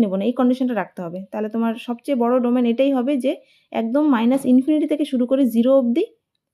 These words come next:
ঠিক আছে? যেটা সবচেয়ে রিয়েল নাম্বার কী হয়? মাইনাস ইনফিনিটি থেকে প্লাস ইনফিনিটি অবধি হয়, মাঝখানে জিরো। তাহলে আমাদের এই পুরোটা হবে, মানে আমরা আলাদা আলাদা টাইমে নেব,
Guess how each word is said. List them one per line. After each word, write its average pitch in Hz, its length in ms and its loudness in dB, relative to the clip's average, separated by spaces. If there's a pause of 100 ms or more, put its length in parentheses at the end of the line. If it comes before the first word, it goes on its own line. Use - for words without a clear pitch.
ঠিক 311 140 -4
আছে? 254 180 -2
যেটা 240 200 -4
সবচেয়ে 233 280 -2
রিয়েল 240 240 2
নাম্বার 247 260 0
কী 254 120 -2
হয়? 208 180 -2
মাইনাস 214 260 -6 (100)
ইনফিনিটি 233 500 -2
থেকে 240 180 -4 (160)
প্লাস 226 200 -2 (100)
ইনফিনিটি 202 440 -6
অবধি 180 220 -12
হয়, 170 120 -14 (340)
মাঝখানে 240 400 0 (100)
জিরো। 185 160 -4 (500)
তাহলে 233 240 -2
আমাদের 247 260 0 (320)
এই 226 80 2 (160)
পুরোটা 285 500 2
হবে, 294 200 0 (500)
মানে 226 200 -2
আমরা 285 140 0 (920)
আলাদা 302 220 0
আলাদা 233 200 0
টাইমে 180 200 -2
নেব, 175 120 -6